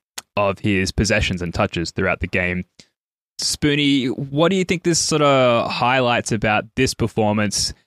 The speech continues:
And I guess, like, relative to his good performance against the Raptors, and more importantly, how fans should perceive this current Tatum stretch?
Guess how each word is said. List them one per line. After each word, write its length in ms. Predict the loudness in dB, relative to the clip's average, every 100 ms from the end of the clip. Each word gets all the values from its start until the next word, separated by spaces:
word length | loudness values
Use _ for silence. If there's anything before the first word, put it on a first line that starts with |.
| -2
And 100 | 0
I 20 |
guess, 220 | 0 0
like, 80 | 0
relative 480 | 0 2 2 2 0
to 100 | 0
his 140 | -2 0
good 240 | -2 -2
performance 420 | -2 -2 -2 -2
against 240 | -2 -2 -2
the 60 |
Raptors, 640 | 0 0 2 2 2 0 -4
and 160 | -2 2
more 140 | 2
importantly, 580 | 0 0 0 0 0 0
how 340 | 0 2 0
fans 420 | 0 -2 -2 0 -2
should 220 | -4 -4
perceive 440 | -2 0 0 0
this 120 | -2
current 340 | -2 -2 -2 -4
Tatum 280 | -2 -2 -2
stretch? 360 | -4 -6 -10